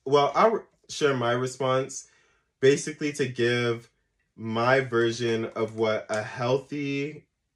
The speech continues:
way to end things with someone is. So let me try to find that real quick.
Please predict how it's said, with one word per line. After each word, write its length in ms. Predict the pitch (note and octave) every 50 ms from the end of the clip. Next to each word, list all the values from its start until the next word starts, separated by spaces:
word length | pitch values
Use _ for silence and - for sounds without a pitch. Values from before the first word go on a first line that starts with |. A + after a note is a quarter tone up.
| _ _ _ _ _ _ _ _ _ _ _ _ _ _ _ _ _ _ _
way 640 | A#2 A2+ A2+ A#2 A#2+ A#2+ A#2+ A#2+ A2+ A2+ A2+ A2+ A2+
to 360 | - - - - B2 A2 - _
end 300 | G#2+ A2+ A2+ A2 A2 -
things 560 | - G2+ G2 F#2 F2+ F2+ F#2 F#2 F2+ - - - _ _
with 260 | G#2 G#2 A2 A2 G#2
someone 600 | - - A#2+ G#2 G2+ G2+ G2 F#2+ F#2 F#2 F#2 F#2+ - _ _ _
is. 720 | G#2+ G#2 F2+ E2 - - _ - - - - - - - _ _ _ _ A#1+ - _ _ _ _ _ _ _ _ _ _ _ _ _ _ _ _ _ _ _ _ _ _ _
So 280 | - - - G#2+ G2+ G2
let 120 | G2+ G#2+
me 80 | C3 C#3
try 120 | - F#2+
to 60 | E2+
find 200 | - - B1 C2
that 120 | C#2 C2+ B1+
real 100 | A1+ A#1+
quick. 280 | - - C#2+ C#2 C#2+